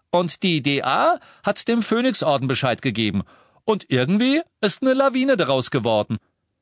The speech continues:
„Was passiert jetzt als erstes, Harry?“, rief George. „Was geht ab?“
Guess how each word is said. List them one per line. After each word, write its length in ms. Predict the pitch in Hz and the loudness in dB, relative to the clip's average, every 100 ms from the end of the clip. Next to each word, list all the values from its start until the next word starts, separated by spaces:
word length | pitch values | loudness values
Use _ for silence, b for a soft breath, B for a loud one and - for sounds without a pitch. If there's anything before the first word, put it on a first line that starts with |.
| _ _ _ | _ _ _
„Was 280 | 240 226 - | 0 2 0
passiert 480 | - 240 247 247 240 | 0 0 2 0 0
jetzt 300 | 233 - 190 | -2 -2 -4
als 180 | 214 | -2
erstes, 420 | 175 233 - 294 - | 0 0 2 0 2
Harry?“, 460 | 190 180 233 311 b b 113 | 4 2 0 -4 b b -4
rief 240 | 98 - | -4 -2
George. 420 | 113 110 151 - - _ _ _ - | 0 0 0 -6 -12 _ _ _ -2
„Was 300 | 139 143 - | 0 0 0
geht 340 | 151 156 - | 2 0 0
ab?“ 520 | 220 214 170 185 - | 0 4 2 0 -4